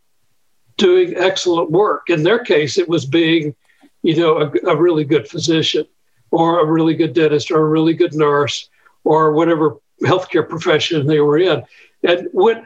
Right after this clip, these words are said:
in the early nineties, we actually translated all that into the form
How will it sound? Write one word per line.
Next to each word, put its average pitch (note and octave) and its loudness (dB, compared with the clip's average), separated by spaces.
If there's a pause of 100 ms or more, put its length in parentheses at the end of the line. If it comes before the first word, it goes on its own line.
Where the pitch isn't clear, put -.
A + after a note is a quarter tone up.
in A3 2
the F3 2
early A3 2
nineties, F#3 0
we F3+ 2
actually E3+ 0
translated E3+ 0
all D3+ 2
that D3+ 0
into D3+ -2
the D3 -2
form D#3 -2